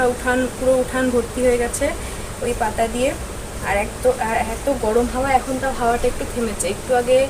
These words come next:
একটু আগে আমি যখন ভিডিওটা স্টার্ট করেছিলাম না, তখনও জোরে জোরে হাওয়া হচ্ছিল আবার। তো আমার এদিকে জামাগুলো ভাঁজ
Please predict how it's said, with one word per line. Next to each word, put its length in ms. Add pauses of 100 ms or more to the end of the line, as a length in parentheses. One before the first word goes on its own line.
(360)
একটু 240
আগে 120
আমি 160
যখন 220
ভিডিওটা 380
স্টার্ট 340
করেছিলাম 460
না, 80 (100)
তখনও 400 (760)
জোরে 220
জোরে 160
হাওয়া 200
হচ্ছিল 400
আবার। 220 (4000)
তো 80
আমার 240
এদিকে 280
জামাগুলো 540
ভাঁজ 240